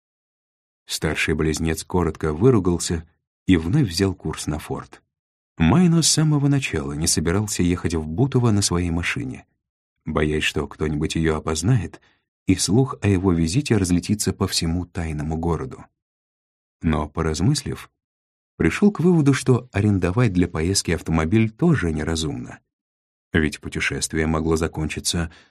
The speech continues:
самым непредсказуемым образом. Дикари могли сжечь не понравившуюся машину, угнать,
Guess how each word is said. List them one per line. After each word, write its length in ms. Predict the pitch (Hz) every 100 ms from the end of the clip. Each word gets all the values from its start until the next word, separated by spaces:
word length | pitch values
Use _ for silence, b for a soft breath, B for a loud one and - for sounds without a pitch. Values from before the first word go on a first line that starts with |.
| b
самым 480 | - 120 110 107 107
непредсказуемым 1000 | 113 120 - 127 110 87 76 76 78 -
образом. 560 | 110 85 - - - - _ _ _ _ _ _ _ _ _ _ _
Дикари 400 | 82 85 85 78
могли 360 | 73 71 76 73
сжечь 520 | 73 76 95 131 -
не 100 | 120
понравившуюся 840 | 117 101 92 92 85 - 87 85 90
машину, 540 | 87 - 90 85 80 b b b -
угнать, 640 | 175 98 76 82 -